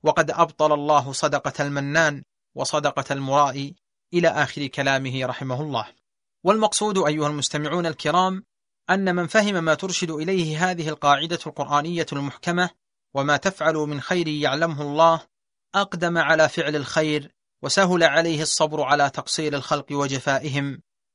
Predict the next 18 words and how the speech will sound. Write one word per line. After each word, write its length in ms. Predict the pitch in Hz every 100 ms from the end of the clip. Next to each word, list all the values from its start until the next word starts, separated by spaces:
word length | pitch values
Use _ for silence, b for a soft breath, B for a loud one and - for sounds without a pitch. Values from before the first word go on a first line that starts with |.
| -
لأنه 720 | 143 151 147 139 131 139 131
لا 240 | 139 170
يرجو 400 | 170 165 143 147
سوى 260 | 135 151 143
الله، 440 | 139 139 143 123 - _ _ _
ولا 260 | 131 143 165
ينتظر 540 | 151 143 139 143 135
من 140 | 135 131
عباد 360 | 127 139 131
الله 400 | 131 131 131 120
ثناء 460 | 127 131 135 131 131
ولا 280 | 127 127 120
شكورا 460 | - 139 147 135
ولا 360 | 131 127 123 123
جزاء 500 | 120 123 135 127 123
على 260 | 120 123 127
ما 180 | 175
يفعل. 520 | 147 - 123 117 110